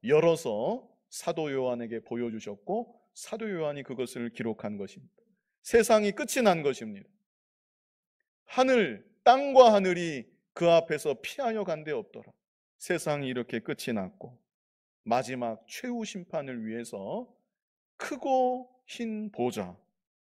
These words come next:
마지막 심판의 보좌가 이 나타난 것을 사도 요한이 본 것입니다. 자, 이어지는 십이 절 같이 읽어보겠습니다. "또 내가 보니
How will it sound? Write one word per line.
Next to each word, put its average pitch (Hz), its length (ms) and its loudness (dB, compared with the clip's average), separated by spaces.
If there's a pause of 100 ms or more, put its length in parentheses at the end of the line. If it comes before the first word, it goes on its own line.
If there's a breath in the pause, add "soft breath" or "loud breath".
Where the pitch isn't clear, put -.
(680)
마지막 139 500 -2
심판의 156 800 -8 (360)
보좌가 127 760 -4 (520)
이 98 120 -12
나타난 110 520 -8
것을 104 520 -12 (260)
사도 156 400 -12
요한이 113 460 -8
본 107 180 -10
것입니다. 95 480 -12 (1400 soft breath)
자, 113 140 -6
이어지는 139 460 -4
십이 190 320 -8
절 143 440 -6
같이 110 480 -10
읽어보겠습니다. 101 960 -4 (440)
"또 135 180 4
내가 131 340 8
보니 131 560 2